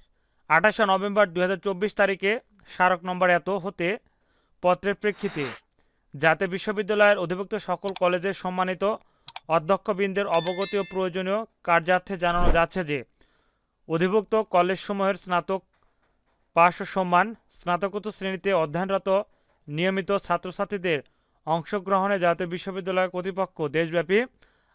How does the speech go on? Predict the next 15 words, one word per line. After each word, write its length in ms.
আন্তঃকলেজ 600
সাংস্কৃতিক 600
ও 80
বিতর্ক 480
প্রতিযোগিতা 640
দুই 160
হাজার 160
পঁচিশের 640
আয়োজনের 440
সিদ্ধান্ত 380
গ্রহণ 340
করেছে। 420
প্রতিযোগিতায় 600
অংশগ্রহণের 460
নিমিত্তে 460